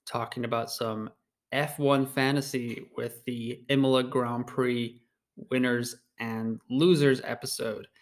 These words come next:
Uh, in today's episode, I'll be going over qualifying, sprint, the race, then getting into winners and losers,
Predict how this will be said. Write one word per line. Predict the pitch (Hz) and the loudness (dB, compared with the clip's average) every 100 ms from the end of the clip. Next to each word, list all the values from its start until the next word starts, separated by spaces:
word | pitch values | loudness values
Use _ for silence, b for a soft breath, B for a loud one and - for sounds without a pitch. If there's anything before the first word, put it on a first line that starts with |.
| b b _ 170 | b b _ -14
Uh, | 113 110 | -10 -10
in | 117 | -8
today's | - 135 143 139 | -2 6 8 6
episode, | 135 143 131 | 2 2 2
I'll | 123 | 2
be | 120 | 0
going | 123 123 120 | 0 0 -2
over | 117 117 113 - | -4 -6 -8 -6
qualifying, | - 196 196 185 180 175 170 170 | 4 8 8 6 4 4 2 0
sprint, | 165 - - 175 175 170 - _ | -4 -8 2 4 4 0 -6 _
the | 127 | -4
race, | 123 131 165 170 170 160 - - - b b b b _ | 0 2 4 4 0 -4 -8 -10 -12 b b b b _
then | 139 143 160 180 | 0 4 6 6
getting | 175 175 170 160 | 6 6 6 4
into | 151 151 | 2 2
winners | 143 143 139 131 | 4 4 4 4
and | 131 | 4
losers, | 127 127 123 123 120 127 | 4 2 2 0 -2 -6